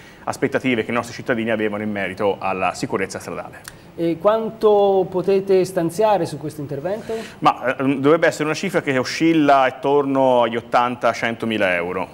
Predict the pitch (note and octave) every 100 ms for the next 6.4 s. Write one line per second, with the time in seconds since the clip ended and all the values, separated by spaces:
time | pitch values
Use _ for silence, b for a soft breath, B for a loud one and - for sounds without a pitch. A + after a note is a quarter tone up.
0 | - - G#2+ G#2 E3 E3+ E3 C#3+ C3+ B2+
1 | B2 B2+ C#3 C3 B2 C3 A#2+ - A#2+ A2+
2 | A2 A#2 A2+ G#2+ G#2 A2 B2 A#2 A2 A2+
3 | A#2 A#2 A#2 A2+ G#2+ G#2+ A#2 A#2+ G#2+ G#2+
4 | C#3+ D3+ A#2+ C3+ A#2+ A#2 A2 A#2 A#2+ A2
5 | A#2+ B2+ A#2 A2 A2 - C3 A#2+ A2+ A#2+
6 | A2 F#2 - A2